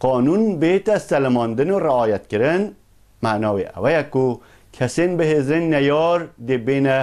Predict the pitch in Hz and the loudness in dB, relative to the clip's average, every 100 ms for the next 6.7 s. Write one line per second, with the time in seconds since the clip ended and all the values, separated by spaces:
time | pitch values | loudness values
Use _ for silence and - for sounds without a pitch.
0 | 131 - _ - 110 - - 202 233 165 | -4 -14 _ -6 -6 -6 -6 -2 0 0
1 | 160 160 _ _ 117 127 123 131 120 123 | -2 -6 _ _ -4 -2 0 0 0 -2
2 | 120 - 139 143 - - - - - 107 | -2 0 -2 -2 -12 -20 -20 -20 -6 -2
3 | 117 131 143 160 165 143 - _ _ _ | 2 2 2 2 0 -4 -14 _ _ _
4 | - 113 131 123 139 127 107 113 - 139 | -6 -2 0 0 0 0 0 -2 -2 0
5 | 135 123 - - 131 117 110 107 110 113 | 0 0 -6 -6 -2 0 -2 -2 -2 0
6 | 104 104 - 156 165 160 | -4 -6 -4 -2 0 0